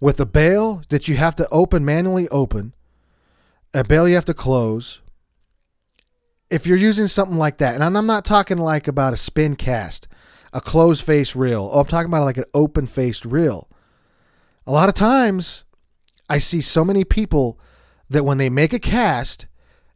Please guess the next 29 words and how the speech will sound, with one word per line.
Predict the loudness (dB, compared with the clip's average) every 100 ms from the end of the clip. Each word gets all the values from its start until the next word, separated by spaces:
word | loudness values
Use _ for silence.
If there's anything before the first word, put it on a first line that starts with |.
| _ -2
and | 0
then | 0
they | -2
go | 0 0
to, | 0 -4 -10
they | -4 -2
go | 0 0
to, | 0
they | 0 -2
reel | 0 0 0
that | 0 -2
bail | -2 0 -2
closed. | -2 0 0 -2
And | -6
when | -4
they, | -4
when | -2 -2
you | 0
reel | 0
that | 0 0
bail | 0 -2
closed, | -2 -4 -4 -4
it, | -8 -8 _ _ -12
it, | -8 -8 -6
it, | -8 -6
it | -6
differs | -2 -2 -2 -6 -8 -14 _ _ _ 0
by | 2
reel. | 2 2 2 0 -2